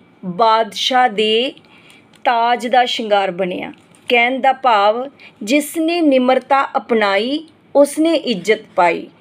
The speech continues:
If you are humble, nothing will touch you, neither your praise nor disgrace, because you know what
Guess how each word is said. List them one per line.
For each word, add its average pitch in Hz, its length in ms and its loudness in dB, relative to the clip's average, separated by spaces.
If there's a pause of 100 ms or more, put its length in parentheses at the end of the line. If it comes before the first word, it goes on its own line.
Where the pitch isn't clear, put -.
(220)
If 285 120 2 (160)
you 302 120 4
are 262 280 2
humble, 240 640 -2 (560)
nothing 302 480 0
will 311 180 0
touch 214 520 -2
you, 175 60 -4 (960)
neither 269 520 2 (840)
your 240 140 4
praise 240 760 0 (460)
nor 233 380 4 (500)
disgrace, 190 880 -2 (800)
because 226 460 2
you 226 160 -4
know 233 520 0
what 254 120 4